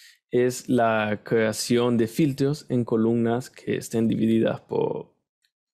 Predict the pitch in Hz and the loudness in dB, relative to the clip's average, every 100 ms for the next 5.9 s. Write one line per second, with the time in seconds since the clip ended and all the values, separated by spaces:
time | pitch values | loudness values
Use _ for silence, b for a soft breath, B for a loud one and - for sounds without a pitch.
0 | _ _ _ - 113 107 110 120 120 110 | _ _ _ 0 2 2 2 0 0 -2
1 | 107 110 110 110 - - - - 139 b | 0 -2 -2 -6 -8 -4 -4 -6 -10 b
2 | b - 117 120 127 143 143 139 120 120 | b -4 0 2 2 0 2 2 2 2
3 | 110 110 - 113 110 110 110 - - 117 | 2 0 0 -2 -2 -2 -4 -6 -2 0
4 | 139 123 120 123 - 117 110 107 110 113 | 2 2 0 -6 -4 -2 0 2 0 -4
5 | - - 107 107 113 - - - | -10 -4 -2 0 -2 -4 -8 -12